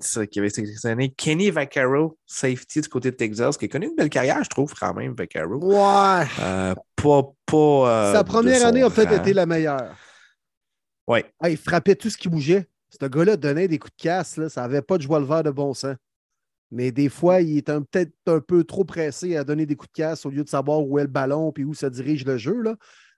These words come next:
Speaker 2: Mais en one-on-one, au niveau de, de cogner, là, il était tough dans la ligue, là. Il était très, très tough.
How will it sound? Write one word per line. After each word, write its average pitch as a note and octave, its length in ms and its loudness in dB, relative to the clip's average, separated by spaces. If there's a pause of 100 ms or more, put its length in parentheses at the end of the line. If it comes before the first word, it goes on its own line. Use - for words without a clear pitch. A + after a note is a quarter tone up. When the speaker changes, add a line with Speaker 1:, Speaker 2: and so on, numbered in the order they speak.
Speaker 2:
Mais C#3+ 800 2
en D#3 180 0
one-on-one, A#3 680 2
au A3+ 60 -2
niveau F#3 380 -6
de, D#3+ 100 -2
de C3+ 260 -4
cogner, G#3+ 560 0
là, A3+ 220 -6 (720)
il B2 120 -8
était E3+ 200 -2
tough D#3 260 0
dans C3 140 -4
la A#2+ 80 -8
ligue, A#2 240 -10
là. F#2+ 180 -16
Il G#2+ 100 -14
était C3+ 200 -6
très, D#3+ 260 -4
très C3+ 200 -6
tough. - 380 -14